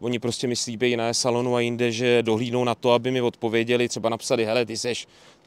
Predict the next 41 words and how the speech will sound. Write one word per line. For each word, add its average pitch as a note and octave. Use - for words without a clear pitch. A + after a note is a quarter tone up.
tady, A#2
ten, A#2+
tebe B2
nechcem, A#2+
protože A#2
máš A#2+
takovýhle B2
auto A2+
a A#2+
vadí A2
nám A#2+
to.“ B2
Bojí A2+
se D3+
zrcadla. C3+
Nemůžete D3+
se C#3+
takhle C#3
v -
podnikání C3+
bát C3
zrcadla. C3+
Je A#2
to C#3
jako C3+
s -
tou D3
královnou, C3
že G#2+
když A2
budete C3
pořád C3+
koukat C#3+
do C3
zrcadla, D3+
aby C3
vám C3
říkala, C3
že C3+
jste C3+
nejhezčí, C3